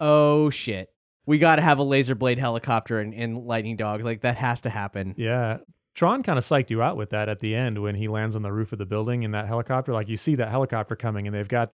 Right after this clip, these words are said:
Speaker 2: strips of, of glow material on it, and the blades are doing it too. And then
Speaker 1: Mm.
Speaker 2: you think that he's still in the grid, and then he lands, and it's just like, "Oh, that's just their helicopter with the, like, cop vinyl on it or whatever." But, like, it's not really, like, a laser blade, you know? But,
Speaker 1: Yeah.
Speaker 2: like, it's got that look about it.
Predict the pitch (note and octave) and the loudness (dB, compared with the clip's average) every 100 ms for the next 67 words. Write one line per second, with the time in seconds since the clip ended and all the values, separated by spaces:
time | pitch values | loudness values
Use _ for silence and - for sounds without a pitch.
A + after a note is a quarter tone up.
0 | - - B2 A2 A2+ G#2 G2 G3+ A2 G2 | -10 -4 -4 -2 -4 -6 -6 -8 -6 -2
1 | A2+ A2+ - A2 G#2 G#2 G2+ G2+ G#2+ G2+ | -2 -2 -2 -2 -2 -2 -4 -4 -4 -4
2 | G#2+ A#2 A2+ G#2+ G#2+ G2+ - C3+ A2 G#2 | -2 0 0 -2 -2 -4 -2 0 2 -2
3 | - A#2 A#2 A#2 A2+ A2 A2 B2+ A2 A2+ | -4 -2 0 0 0 -2 -4 -4 -2 -2
4 | A2+ - A#2+ A2+ G#2 G2 A2+ A2+ G#2 G#2 | -2 -2 -2 -2 -4 -2 0 0 -2 -4
5 | G2+ G2+ G#2+ G#2+ G#2 G2+ G2+ G2 A2 G#2+ | -6 -4 -4 -2 -4 -4 -6 -8 -8 -8
6 | G#2+ G#2+ G#2 G#2+ G2+ G2+ G#2 G2+ G#2 G#2 | -6 -6 -4 -6 -6 -6 -4 -4 -6 -6
7 | G2+ G2+ G#2+ G#2+ G#2 A2 G#2+ G#2 G#2 G#2 | -8 -8 -6 -8 -6 -8 -4 -6 -4 -4
8 | G#2 G2+ G#2 G#2 G#2 G#2 G2+ G#2+ G#2 G2+ | -4 -4 -2 -2 -2 -2 -2 -2 -2 -4
9 | _ _ _ _ _ - C3 A2 A#2+ A#2 | _ _ _ _ _ -6 -4 -4 -2 -2
10 | G#2+ G#2+ G#2 G#2+ G2+ F#2 F#2+ F#2+ G2+ G#2 | -2 -4 -2 -2 -2 -4 -6 -6 -6 -4
11 | G#2 G#2+ B2 A2+ G#2+ A2+ - G#2+ G#2 G2+ | -2 0 0 2 0 -2 -4 -4 -4 -6
12 | G2+ G#2+ A#2 C3 D#3 F#3 | -6 -6 -4 -4 -4 -8